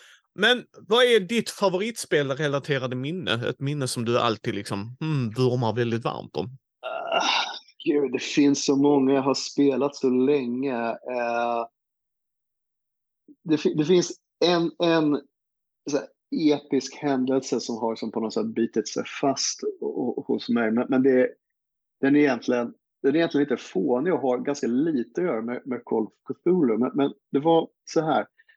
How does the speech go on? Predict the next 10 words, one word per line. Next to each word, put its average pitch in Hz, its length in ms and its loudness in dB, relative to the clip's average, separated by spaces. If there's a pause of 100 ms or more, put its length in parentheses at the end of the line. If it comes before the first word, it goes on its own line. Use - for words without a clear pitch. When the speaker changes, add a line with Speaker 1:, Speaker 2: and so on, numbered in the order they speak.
(280)
Speaker 2:
<laughs> - 520 -8
Det 135 60 2
var 160 160 6
ett, 156 160 0
ett 139 300 4 (320)
investigator 131 800 2
team, 180 360 2
en 135 180 -4
liksom 120 340 -6
grupp 120 200 -2